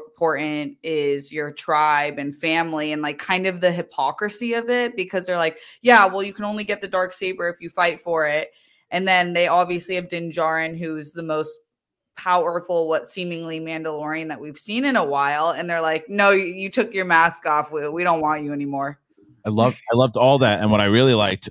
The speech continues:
Speaker 2: what I really liked about that too, was that scene where, 'cause we had those questions, right?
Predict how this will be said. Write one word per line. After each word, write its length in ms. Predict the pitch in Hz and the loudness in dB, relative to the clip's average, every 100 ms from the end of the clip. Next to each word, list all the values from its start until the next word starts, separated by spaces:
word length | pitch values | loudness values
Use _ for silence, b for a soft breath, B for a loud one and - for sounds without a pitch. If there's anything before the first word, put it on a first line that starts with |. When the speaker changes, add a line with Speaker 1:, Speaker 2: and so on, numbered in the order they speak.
| - | -2
Speaker 2:
what 160 | 110 | 2
I 40 | 107 | 4
really 260 | 107 131 | 6 4
liked 260 | 120 107 120 | 4 2 2
about 320 | 101 98 87 | 2 2 2
that 280 | 95 87 85 _ | 0 0 -2 _
too, 340 | - 127 107 | 0 4 4
was 260 | 90 90 - 107 | 2 0 -4 -2
that 340 | 107 117 - | 0 0 -2
scene 600 | - - 107 95 92 101 - _ _ _ _ - | -6 -2 0 0 -2 -4 -8 _ _ _ _ -2
where, 300 | 110 110 110 | 2 2 2
'cause 180 | 123 | 2
we 120 | 110 170 | 4 6
had 100 | 156 | 6
those 160 | 139 | 2
questions, 420 | - 185 - 92 | 4 2 2 0
right? 240 | 82 98 | 2 2